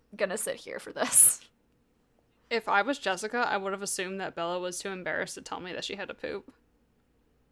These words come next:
Speaker 1: That could be that, too. I can understand that.
Speaker 2: Yeah, well, I mean, she's gone for thirty minutes.
Speaker 1: Understandable.
Speaker 2: No one's gone for that long.
Speaker 1: No.
Speaker 2: At the end of the movie, there is a zombie just, like,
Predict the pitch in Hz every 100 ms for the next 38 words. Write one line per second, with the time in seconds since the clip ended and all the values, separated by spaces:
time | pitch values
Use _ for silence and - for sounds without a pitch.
0 | _ _ _ 269 - 277 226 202 254 269
1 | 262 _ _ - 247 302 254 220 214 208
2 | 233 233 262 233 208 247 269 285 247 208
3 | 233 277 233 214 208 220 185 - - -
4 | _ _ _ _ _ _ - 349 349 370
5 | 381 208 190 _ _ - 220 285 - 277
6 | 277 - 214 208 220 208 180 170 214 220
7 | 202 - _ - - - - - 240 294
8 | - 220 226 247 240 233 208 185 180 175
9 | 175 - 190 202 202 196 190 - 202 202
10 | 190 190 - - - _ _ 220 202 196
11 | 190 214 233 220 214 233 214